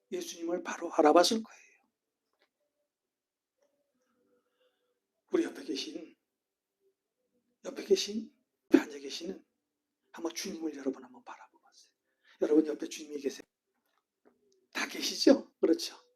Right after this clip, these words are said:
네. 여러분 안에 성령님이 계십니까?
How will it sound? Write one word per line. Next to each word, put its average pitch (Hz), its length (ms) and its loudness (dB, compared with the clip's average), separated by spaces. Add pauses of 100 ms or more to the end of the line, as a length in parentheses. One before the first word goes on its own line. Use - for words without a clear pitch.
(140)
네. - 80 -20 (920)
여러분 160 280 8
안에 147 180 0
성령님이 147 520 -10
계십니까? 139 560 -4